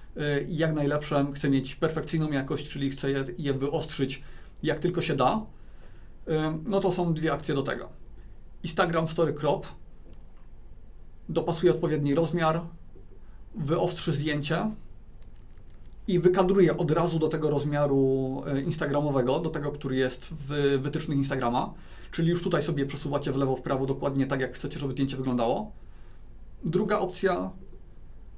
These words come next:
to jest po prostu Instagram Story.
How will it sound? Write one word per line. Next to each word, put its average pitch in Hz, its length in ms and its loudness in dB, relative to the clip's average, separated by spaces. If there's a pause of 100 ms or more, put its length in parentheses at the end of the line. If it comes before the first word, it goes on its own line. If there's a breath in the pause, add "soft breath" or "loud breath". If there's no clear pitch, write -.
(560)
to 180 120 4
jest 156 200 2
po 165 100 0
prostu 135 580 0
Instagram 131 400 0
Story. 160 340 2